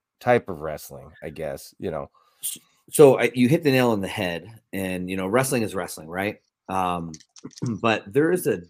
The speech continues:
Speaker 2: different, um, uh, what do you wanna call it? A different atmosphere or a different feeling. Uh, and so I, I'll break it down like this. <clears throat> So I really do feel like the collegiate season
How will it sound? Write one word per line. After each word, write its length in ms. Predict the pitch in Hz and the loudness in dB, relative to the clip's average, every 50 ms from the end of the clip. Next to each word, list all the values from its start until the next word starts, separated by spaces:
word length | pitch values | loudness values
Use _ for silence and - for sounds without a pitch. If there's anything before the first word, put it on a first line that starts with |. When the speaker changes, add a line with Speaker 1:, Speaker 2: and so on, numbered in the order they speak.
| _ - | _ -2
Speaker 2:
different, 540 | 117 117 117 - 120 117 113 104 - - - - - _ _ _ _ _ _ - | -2 -2 -2 -2 -4 -4 -4 -6 -8 -14 -18 -18 -18 _ _ _ _ _ _ -14
um, 580 | 90 90 90 87 87 87 85 82 82 80 80 78 78 _ _ - - - - _ - - _ _ _ _ _ _ _ - _ - _ _ _ _ _ _ - - _ - - | -10 -8 -6 -6 -6 -8 -8 -10 -10 -10 -12 -12 -14 _ _ -10 -10 -10 -10 _ -14 -14 _ _ _ _ _ _ _ -20 _ -20 _ _ _ _ _ _ -20 -20 _ -14 -10
uh, 560 | 110 117 117 117 117 117 117 117 117 117 117 | -8 -6 -4 -4 -4 -4 -4 -6 -6 -6 -8
what 140 | 117 107 131 | -8 -6 -4
do 60 | 135 | -4
you 60 | 127 113 | -4 -4
wanna 140 | 104 92 - | -4 -6 -6
call 200 | 104 95 87 67 | -8 -8 -8 -8
it? 60 | 95 | -8
A 40 | 92 | -6
different 280 | 120 117 120 107 - - | -6 -6 -6 -6 -6 -6
atmosphere 580 | 95 98 - 107 107 - - - 107 104 104 | -6 -6 -6 -8 -10 -8 -4 -2 0 2 2
or 180 | 104 101 95 92 | 2 0 -2 -4
a 60 | 85 | -4
different 300 | 85 104 - - 82 - _ - | -8 -10 -10 -10 -16 -20 _ -10
feeling. 460 | 101 95 95 98 110 117 127 127 - - 98 | -8 -6 -4 -4 -4 -4 -6 -8 -10 -12 -10
Uh, 360 | 90 92 90 85 85 85 85 85 - | -8 -6 -6 -6 -6 -8 -8 -10 -12
and 160 | 87 92 95 - - - - | -12 -12 -12 -12 -12 -10 -6
so 280 | - 123 113 107 101 - | -2 0 0 0 0 -2
I, 140 | - 107 - - | -4 -4 -4 -4
I'll 100 | 107 107 | -4 -4
break 180 | 101 120 127 120 | 0 2 0 2
it 60 | 117 | 2
down 140 | 117 113 107 | 0 0 0
like 120 | 98 90 | -2 -4
this. 240 | 92 92 - - - 104 | -6 -8 -8 -10 -12 -16
<clears throat> 60 | - _ - - 180 - - 143 123 95 | -18 _ -4 -4 -2 0 0 -2 -2 -2
So 180 | - - 110 - - - - _ - | -2 -4 -4 -4 -6 -18 -12 _ 0
I 80 | 110 | 0
really 300 | 113 110 123 143 160 147 | 0 2 4 4 4 4
do 160 | 127 127 131 - | 2 0 -2 -2
feel 180 | - 131 110 98 | 0 0 0 0
like 140 | 95 - | -2 -6
the 60 | - 98 | -8 -12
collegiate 440 | - - 123 135 147 143 156 127 | -8 -4 -4 -2 -2 -4 -6 -8
season 420 | - - 123 117 117 139 147 151 | -6 -4 -4 -4 -4 -4 -6 -6